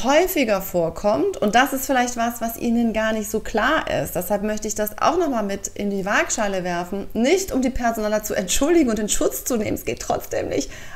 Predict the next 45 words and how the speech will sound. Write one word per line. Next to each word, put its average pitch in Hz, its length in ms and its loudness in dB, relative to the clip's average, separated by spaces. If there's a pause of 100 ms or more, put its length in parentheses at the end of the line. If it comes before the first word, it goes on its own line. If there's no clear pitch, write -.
aber 320 480 4
um 285 180 4
Ihnen 262 220 0
vielleicht 254 360 -2
nochmal 247 300 -2
so 240 60 -2
ein 226 80 2
bisschen 262 360 0 (320)
ein 226 140 2
Verständnis 285 640 2
dafür 214 280 0
mit 180 180 0
auf - 160 -2
den - 200 -4
Weg - 240 -6
zu - 120 -8
geben. - 340 -8 (840)
In 294 140 6
meiner 294 240 6
Rolle 262 260 6
als 240 420 4 (120)
Personalleiterin 185 1800 2
habe 247 260 4
ich 262 180 2
natürlich 247 540 0
immer 247 320 0
mit 220 160 -2
den 214 120 -6
Abteilungen 208 880 2
mich - 160 -4
abgesprochen, 190 880 -4 (280)
ne, 269 300 4
wie 208 120 2
sieht 202 160 0
die 190 80 -2
Stelle 202 260 0
in 180 120 -2
Zukunft 226 480 -4
aus, 190 400 -2
wen 190 120 -2
brauchen 196 300 -2
wir, 180 80 -2
wen 185 140 -2
suchen 208 280 -4
wir, 185 200 -2